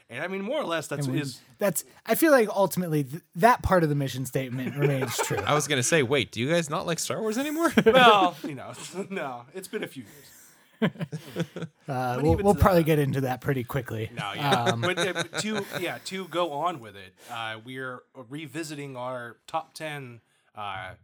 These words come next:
Speaker 1: Star Wars movie lists,
Speaker 2: Yes.
Speaker 1: which is exciting. Although now there's eleven.
Speaker 2: There are eleven c-, now.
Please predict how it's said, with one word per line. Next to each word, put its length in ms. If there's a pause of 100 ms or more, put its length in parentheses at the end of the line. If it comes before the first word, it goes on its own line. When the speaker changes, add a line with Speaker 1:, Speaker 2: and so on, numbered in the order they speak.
(200)
Speaker 1:
Star 340
Wars 200
movie 260
lists, 520
Speaker 2:
Yes. 240
Speaker 1:
which 160
is 80
exciting. 400 (300)
Although 220
now 260
there's 200
eleven. 360
Speaker 2:
There 380
are 260
eleven 760
c-, 60 (100)
now. 420